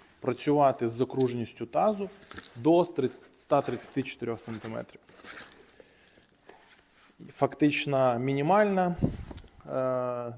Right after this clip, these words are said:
довжина окружності тазу в даному виробі буде шістдесят вісім сантиметрів. Отже, після першого туру ми,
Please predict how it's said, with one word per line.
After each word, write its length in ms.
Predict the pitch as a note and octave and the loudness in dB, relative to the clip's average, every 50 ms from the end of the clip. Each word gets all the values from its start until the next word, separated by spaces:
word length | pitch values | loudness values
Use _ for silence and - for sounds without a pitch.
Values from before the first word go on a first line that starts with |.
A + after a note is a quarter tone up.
| B2 - | -4 -2
довжина 320 | B2+ B2 C3+ C#3 C#3 C3+ | -2 -2 -2 -2 -4 -4
окружності 540 | B2+ - C3+ C3+ B2+ B2+ C3 B2 - - A#2+ | -4 -2 0 -2 0 -2 -4 -8 -8 -10 -8
тазу 520 | - C3 C3 C3+ C3 A#2+ B2 B2 A#2+ A#2 - - _ _ - | -4 -2 -2 -2 -2 -2 -4 -4 -6 -6 -8 -16 _ _ -20
в 540 | A#2 A2 G#2+ A2 A#2 A#2 A2+ A2+ A2 A2 G#2+ - - - | -18 -16 -12 -8 -6 -4 -4 -4 -4 -6 -8 -10 -12 -6
даному 440 | A2 B2 B2 B2 A#2 A2+ A2+ A2+ | -4 -4 -2 -2 -4 -6 -6 -4
виробі 360 | B2+ D#3+ E3+ E3 C#3 A#2 A2+ G#2+ | -2 -2 -2 -2 -4 -6 -10 -14
буде 460 | G#2+ A2 B2 C3+ B2+ A#2 A#2+ A2 G2+ - - | -14 -10 -8 -8 -6 -6 -8 -8 -10 -12 -18
шістдесят 540 | - - - A2 A2 A2 - - A2 G2+ - | -16 -16 -14 -10 -10 -10 -10 -10 -14 -16 -16
вісім 260 | A2+ G#2+ - - G#2+ | -14 -14 -14 -14 -14
сантиметрів. 640 | - - A2 G#2 G2+ G#2+ G#2+ G#2+ G#2+ - - - - _ - - - - - - - - - - - - - - - - - - - - - - - - - - - | -14 -14 -14 -14 -12 -12 -12 -12 -14 -16 -18 -20 -20 _ -20 -20 -20 -20 -20 -20 -20 -20 -20 -18 -14 -8 -2 2 8 10 10 10 10 6 0 -8 -10 -10 -12 -12 -6
Отже, 260 | - C#3+ C#3 C3 C3 B2+ | -4 -4 -2 0 0 0
після 480 | - C3 B2 - - B2 A#2 A2+ A2+ - - - - - - - | 0 -2 -4 -4 -4 -4 -4 -4 -4 -6 -12 -16 -14 -10 -4 0
першого 400 | B2+ A#2+ - - C3+ B2 D3 D3+ | 0 0 0 0 -2 0 0 0
туру 340 | - A#3+ C4+ C#4+ C4 A3+ - - - - - - - - - - _ _ - - - - - - _ - - - - - - - - - - - - - - - - - - - - - - - - - - - - - _ _ - - - - - - - - - - - - - - - - - - - - - - - - - - _ _ _ - | 0 0 0 0 0 -2 -2 -4 -8 -8 -8 -8 -8 -10 -12 -14 _ _ -20 -20 -20 -20 -20 -20 _ -14 -14 -14 -14 -14 -14 -12 -8 -6 -2 -2 2 4 4 6 6 6 6 6 6 4 0 -2 -14 -18 -20 -20 -20 -20 _ _ -20 -16 -12 -6 -2 0 2 4 4 6 6 6 6 4 -4 -10 -14 -16 -20 -20 -20 -20 -20 -20 -20 -20 _ _ _ -10
ми, 300 | A#2 A#2+ A#2 A#2 A2+ A2 | -6 -4 -4 -4 -4 -6